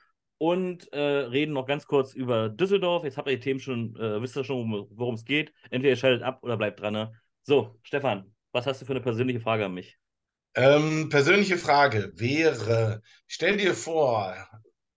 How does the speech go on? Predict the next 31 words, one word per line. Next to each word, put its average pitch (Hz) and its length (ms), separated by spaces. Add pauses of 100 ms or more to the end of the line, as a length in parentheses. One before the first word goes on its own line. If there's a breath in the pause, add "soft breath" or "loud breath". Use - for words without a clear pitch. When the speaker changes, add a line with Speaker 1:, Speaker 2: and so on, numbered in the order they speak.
(160)
Speaker 2:
wir 131 140
haben's 165 160
ja 151 80
jetzt 139 140
schon - 100
oft 165 160
genug 156 280
gehabt 107 280
mit, 147 320
äh, 131 320
irgendwelchen 139 380
Footballteams 143 720
und 139 140
was 135 120
auch 135 140
immer 123 220
haben. 95 260 (760 loud breath)
Ähm, 147 480
du 143 100
dürftest 202 440
dir 170 340 (1400)
für 165 140
ein 151 160
Team, 214 320
ob's 165 220
besteht 202 420
oder 160 180
neu 165 240
kommt, 156 240
völlig 190 360
egal, 139 480